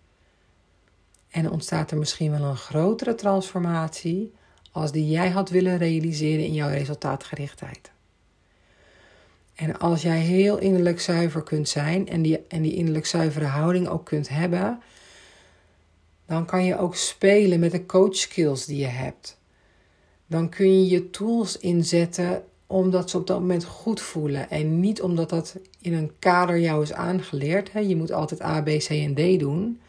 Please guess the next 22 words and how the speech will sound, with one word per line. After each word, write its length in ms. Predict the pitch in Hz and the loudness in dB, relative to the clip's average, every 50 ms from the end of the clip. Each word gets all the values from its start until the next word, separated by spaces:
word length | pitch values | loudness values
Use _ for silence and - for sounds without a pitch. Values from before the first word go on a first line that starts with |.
| _ _ _ _ _ _ _ _ _ _ _ _ _ - | _ _ _ _ _ _ _ _ _ _ _ _ _ -2
Dat 100 | 196 190 | -2 0
is 60 | 185 | 2
namelijk 280 | 190 190 185 185 180 | 2 2 2 0 0
totaal 340 | 185 185 180 - 190 185 185 | -2 -4 -4 0 0 0 2
niet 140 | 185 180 165 | 2 0 0
relevant. 760 | 160 165 165 156 147 - - 185 185 170 165 - - - - _ _ _ _ _ _ _ _ _ _ _ _ _ _ _ _ _ _ _ - | 0 0 -2 -2 -2 -4 -2 -2 -2 -2 -4 -8 -12 -14 -18 _ _ _ _ _ _ _ _ _ _ _ _ _ _ _ _ _ _ _ -10
Als 260 | - 160 147 - - | -6 -6 -6 -6 -6
innerlijk 460 | - 240 214 214 220 214 202 196 190 | -4 -2 0 2 2 2 0 0 -2
zuivere 500 | - - 190 180 175 170 147 160 147 139 - _ | -2 -2 0 0 0 0 -2 -2 -4 -6 -6 _
coach 500 | - - 196 202 220 254 - - - - - _ _ _ _ | 0 2 4 4 4 2 0 -6 -12 -16 -18 _ _ _ _
ben 180 | 151 151 151 | -2 -2 -2
jij 340 | 143 139 147 156 170 190 202 | 0 0 0 2 2 2 2
namelijk 720 | 202 196 185 175 170 170 165 156 151 156 156 - - - _ _ _ _ _ _ _ _ _ _ _ _ _ | 2 2 2 0 0 0 0 0 0 -2 -2 -4 -8 -14 _ _ _ _ _ _ _ _ _ _ _ _ _
in 220 | - 202 208 202 190 | 0 2 2 2 0
te 100 | 190 170 | -2 -6
voelen 360 | - - 170 165 170 170 - | -6 -4 -2 0 0 0 -2
op: 220 | - 160 156 - | -4 -6 -6 -6
dit 180 | - 175 170 - | -4 -4 -4 -2
is 180 | - - - | -2 -4 -2
er 120 | 156 147 151 | -2 -2 -2
nu 460 | 151 151 151 160 165 175 175 170 - - _ | 0 0 2 2 2 2 2 0 -4 -12 _
nodig. 640 | - 151 139 127 123 127 123 131 135 135 - - - | -10 -8 -8 -8 -8 -8 -10 -12 -14 -16 -18 -20 -20